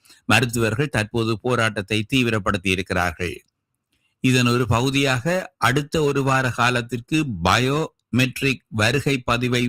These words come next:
தாம் புறக்கணிக்கப் போவதாகவும் அரசு சார்ந்த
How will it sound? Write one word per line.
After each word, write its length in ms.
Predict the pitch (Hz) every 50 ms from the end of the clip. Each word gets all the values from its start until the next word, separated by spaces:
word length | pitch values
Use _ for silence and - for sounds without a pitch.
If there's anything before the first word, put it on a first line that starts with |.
| 120 -
தாம் 260 | - 113 110 110 107
புறக்கணிக்கப் 760 | - - 117 127 143 - - 147 131 127 117 - 127 113 -
போவதாகவும் 760 | - 117 113 117 117 107 107 101 95 - 110 107 104 92 - - _ _ _ _ _ - - - -
அரசு 420 | 95 107 131 151 165 151 - 185 156
சார்ந்த 520 | - - 143 131 131 131 127 131 139 139